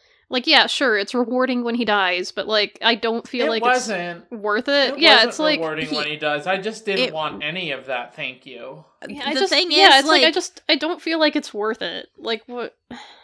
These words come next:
Speaker 3: the,
Speaker 1: don't know.
Speaker 3: the thing about it is the, the death that they gave him felt like it didn't meet the standards of, like, the actions that he had. 'Cause there's a very, like, in horror movies, I feel like you,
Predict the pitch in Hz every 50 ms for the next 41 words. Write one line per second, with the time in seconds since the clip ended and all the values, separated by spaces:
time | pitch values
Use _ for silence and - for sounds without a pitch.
0 | _ _ _ _ - - _ _ _ _ - 269 233 220 - - - 175 170 -
1 | 269 277 - 254 302 392 381 285 - 226 226 233 240 247 247 262 269 320 262 254
2 | 226 - - 240 247 233 214 190 - - _ _ _ _ - 254 233 - - 208
3 | 208 _ _ - 233 208 240 262 _ - 330 254 - 269 247 247 - - 208 214
4 | 233 226 - - 302 269 247 233 240 240 226 202 - _ _ _ _ - _ _
5 | _ _ _ _ - - - - 240 226 226 147 226 233 233 233 - 226 208 -
6 | - - _ - - - 220 226 226 214 226 220 208 - - 202 214 214 220 -
7 | - - 214 208 - - 208 196 196 202 196 196 202 196 185 - 190 180 180 180
8 | - - 180 190 180 175 180 - - - _ _ _ - 247 214 208 202 196 190
9 | 190 180 - - - - 170 170 - - - 208 214 202 196 233 233 226 262 269
10 | 254 269 262 247 240 240 240 240 262 - _ - - - - _ - 285 - 285
11 | 381 415 523 453 320 269 254 262 262 269 262 233 226 220 - - - _ _ _
12 | _ _ _ _ _ _ - 269 277 269 269 262 262 226 190 254 240 285 285 285
13 | 294 339 302 285 269 302 311 330 294 247 254 - 247 247 247 240 233 226 - -
14 | 226 226 226 226 226